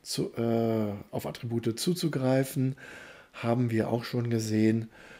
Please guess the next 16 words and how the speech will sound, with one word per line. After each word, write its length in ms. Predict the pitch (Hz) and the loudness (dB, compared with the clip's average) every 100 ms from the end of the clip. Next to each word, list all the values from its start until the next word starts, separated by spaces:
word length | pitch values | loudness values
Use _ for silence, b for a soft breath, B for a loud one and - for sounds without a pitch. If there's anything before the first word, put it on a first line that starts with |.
| B B B | B B B
sollten 500 | - 104 110 113 117 | -6 0 2 2 0
wir 140 | 107 101 | -2 0
nicht 480 | 113 127 - - - - | -2 -4 -10 -16 -10 -2
direkt 400 | 120 123 123 127 | 0 0 -2 0
machen, 540 | 117 123 127 123 123 B B B B - | 0 -2 -2 -2 -2 B B B B -14
sondern 640 | - 104 104 113 110 107 | 0 2 4 4 2 2
das 180 | 104 - | -2 -2
sollten 340 | 104 104 107 | 0 0 -2
wir 160 | 101 98 | -4 -4
immer 300 | 110 110 104 | -2 -2 -2
durch 240 | - 101 | -6 -8
solche 380 | - - 95 - | -6 -6 -4 -4
Methoden 640 | 95 95 - 107 113 107 101 | -4 -4 -4 -2 -2 -2 -4
wie 100 | 98 | -6
hier 300 | 113 120 110 | -2 0 0
machen. 480 | 107 101 110 110 | -2 -4 -4 -4